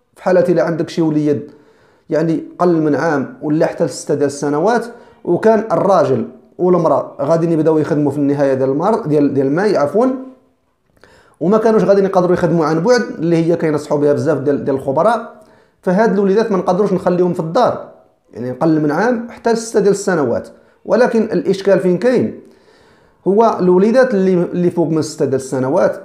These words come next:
سبعة سنين ولا ثمانية سنين ولا تسعة ولا حتى عشرة،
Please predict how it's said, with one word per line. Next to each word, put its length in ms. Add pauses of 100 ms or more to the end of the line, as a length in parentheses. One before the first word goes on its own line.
(120)
سبعة 380
سنين 500
ولا 180
ثمانية 320
سنين 360
ولا 140
تسعة 300
ولا 220
حتى 160
عشرة، 420